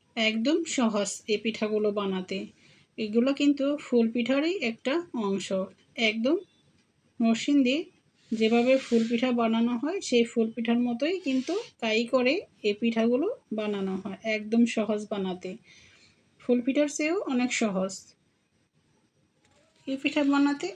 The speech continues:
একদম অল্প সময় লাগে। আর পিঠাগুলো সংরক্ষণ করা যায়, গুড় দিয়ে সংরক্ষণ করা যায় পনেরো থেকে বিশ দিন অথবা এক মাসের মতো। অতিথি আপ্যায়নও কিন্তু এই পিঠা দিয়ে করা যায়। পিঠাগুলো কিন্তু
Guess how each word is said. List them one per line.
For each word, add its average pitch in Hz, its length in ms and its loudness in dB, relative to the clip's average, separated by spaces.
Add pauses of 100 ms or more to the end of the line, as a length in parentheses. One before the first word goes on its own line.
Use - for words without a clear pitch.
একদম 240 380 2 (180)
অল্প 247 300 -2
সময় 254 340 0
লাগে। 247 300 0 (340)
আর 226 220 -2 (100)
পিঠাগুলো 262 520 0 (180)
সংরক্ষণ 233 720 0
করা 285 260 2
যায়, 254 220 0 (160)
গুড় 240 260 4
দিয়ে 262 220 4
সংরক্ষণ 254 580 0
করা 277 240 2
যায় 240 240 2 (640)
পনেরো 269 300 2
থেকে 269 300 2 (280)
বিশ 233 260 6 (100)
দিন 254 200 0
অথবা 240 380 0
এক 214 220 0
মাসের 208 360 -2
মতো। 185 280 -4 (640)
অতিথি 254 420 2
আপ্যায়নও 269 500 0
কিন্তু 285 320 2 (760)
এই 247 140 0
পিঠা 247 300 0
দিয়ে 262 220 0 (240)
করা 202 280 2
যায়। 180 260 -4 (720)
পিঠাগুলো 262 420 2
কিন্তু 285 260 4